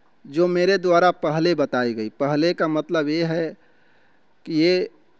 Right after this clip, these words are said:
दूसरे अध्याय में है, ये बातें भगवान श्री कृष्ण ने कही थी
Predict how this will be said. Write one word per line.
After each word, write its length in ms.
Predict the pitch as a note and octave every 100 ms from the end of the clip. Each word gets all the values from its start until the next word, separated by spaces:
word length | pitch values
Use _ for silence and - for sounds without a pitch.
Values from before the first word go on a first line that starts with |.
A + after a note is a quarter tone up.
| _ C#3+
दूसरे 400 | D#3+ - F3+ F#3
अध्याय 420 | C#3+ D3+ D3+ E3
में 120 | D#3+
है, 240 | D3+ D#3 B3 _ _ _ _ -
ये 120 | D3 D3+ _ _ D3
बातें 760 | C#3 C3+ - D3+ D3+ _ -
भगवान 320 | C3+ C3+ D3+
श्री 200 | D3+ C#3
कृष्ण 320 | C3 D3 - C3+
ने 80 |
कही 260 | - B2+ B2+
थी 260 | - B2+